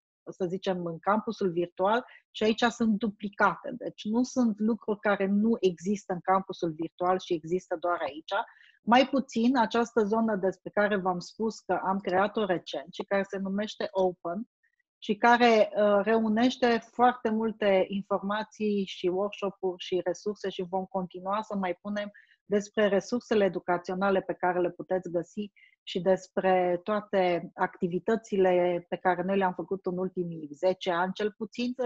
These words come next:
Multe dintre ele, pentru a putea fi disponibile, noi le încărcăm pe canalul de YouTube al, al,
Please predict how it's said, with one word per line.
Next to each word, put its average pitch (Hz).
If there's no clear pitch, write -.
Multe 262
dintre 220
ele, 247
pentru 214
a 208
putea 214
fi 240
disponibile, 214
noi 233
le 240
încărcăm 226
pe 220
canalul 202
de 190
YouTube 196
al, 175
al, 180